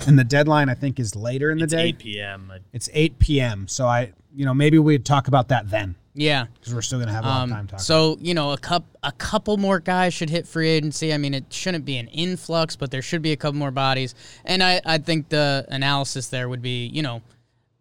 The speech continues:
Speaker 3: if there's a couple more options, that might change a couple teams' free agent plans. So we haven't seen a lot of movement on hitters.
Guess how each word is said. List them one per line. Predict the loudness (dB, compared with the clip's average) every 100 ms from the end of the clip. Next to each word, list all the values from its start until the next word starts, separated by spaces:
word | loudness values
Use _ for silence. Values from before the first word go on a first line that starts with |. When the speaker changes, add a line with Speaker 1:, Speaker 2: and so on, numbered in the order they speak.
| _ -12
Speaker 3:
if | -6
there's | -2 -2
a | -2
couple | -2 -2 -2
more | -2 0
options, | 0 0 -4 -8 -4
that | -4 -4
might | -4 -6
change | -6 -6 -6
a |
couple | -6 -8 -8
teams' | -10 -10 -10
free | -10 -8
agent | -8 -10
plans. | -10 -10 -8
So | -4
we | 0
haven't | 0 0
seen | -2 0
a |
lot | 0 2
of |
movement | 0 0 -2 -2
on | -4
hitters. | -2 -2 -2 -4